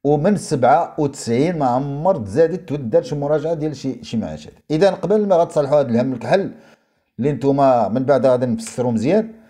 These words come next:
هاد كيفاش غادي يكون هاد التقاعد باش ما ندي-، ننتهوش، خاص مراجعة لجميع المتقاعدين، معاشات ديالهم كاملة، كاملين. وما تقولش ليا الضريبة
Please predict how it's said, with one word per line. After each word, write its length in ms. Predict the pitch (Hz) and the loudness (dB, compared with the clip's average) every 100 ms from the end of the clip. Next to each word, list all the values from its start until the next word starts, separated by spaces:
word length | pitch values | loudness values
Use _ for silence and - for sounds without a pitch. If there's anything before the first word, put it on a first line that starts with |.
| _ _ _ _ _ _ 85 | _ _ _ _ _ _ -8
هاد 140 | 113 113 | -6 -2
كيفاش 280 | 139 127 | -2 0
غادي 160 | 113 123 | 0 0
يكون 180 | 113 117 | 0 -2
هاد 80 | 113 | -2
التقاعد 560 | 107 110 117 180 170 - _ | -4 -2 0 0 -4 -14 _
باش 220 | - 110 | -16 -10
ما 60 | 120 | -4
ندي-، 420 | 110 98 104 127 | -4 -4 -6 -6
ننتهوش، 500 | 117 117 127 202 - - _ - - _ _ _ _ _ _ _ _ - _ | -4 -4 -2 -2 -6 -14 _ -20 -20 _ _ _ _ _ _ _ _ -20 _
خاص 600 | - 139 170 - - - | -2 2 2 0 -12 -6
مراجعة 720 | 135 143 160 190 180 170 165 | -2 4 4 6 4 4 4
لجميع 720 | 165 139 160 160 175 156 101 - - _ - - - | 4 2 2 2 2 2 2 -4 -20 _ -20 -20 -10
المتقاعدين، 1120 | 131 147 147 143 147 131 139 135 123 92 - _ _ _ _ _ _ | -4 -2 -2 2 2 4 2 2 0 -2 -12 _ _ _ _ _ _
معاشات 440 | 113 131 131 147 135 | -2 2 2 2 0
ديالهم 400 | 110 127 120 113 | 0 2 2 2
كاملة، 520 | 123 151 135 120 82 - _ | 4 4 4 0 -2 -8 _
كاملين. 640 | 151 170 165 160 123 - - _ _ _ | 2 4 2 0 0 -4 -16 _ _ _
وما 180 | 127 151 | 0 0
تقولش 400 | 131 147 202 175 | 2 2 2 0
ليا 540 | 175 175 190 208 - | -2 2 4 2 0
الضريبة 720 | 135 110 147 151 151 147 127 | -4 2 4 4 4 4 4